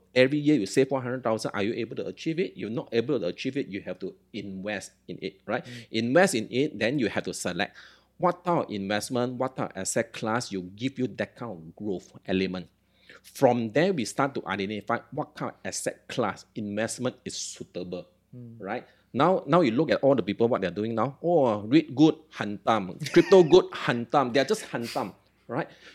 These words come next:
Speaker 1: So, for example, now another scenario, ah, I know that at sixty-five years old, I need two million.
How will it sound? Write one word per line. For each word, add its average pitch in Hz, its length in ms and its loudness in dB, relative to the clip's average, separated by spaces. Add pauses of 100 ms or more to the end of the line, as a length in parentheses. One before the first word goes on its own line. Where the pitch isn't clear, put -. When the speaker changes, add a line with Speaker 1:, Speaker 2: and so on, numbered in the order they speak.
Speaker 1:
So, 240 260 8
for 135 240 6
example, 156 360 6
now 107 260 -2
another 117 260 2
scenario, 107 480 -8
ah, 101 80 -12 (440)
I 120 100 -4
know 196 180 -4
that 151 180 0
at 107 100 -4
sixty-five 123 440 -6
years 123 200 -2
old, 113 320 -4 (140)
I 95 100 -8
need 104 200 -12
two - 100 -14
million. 90 300 -14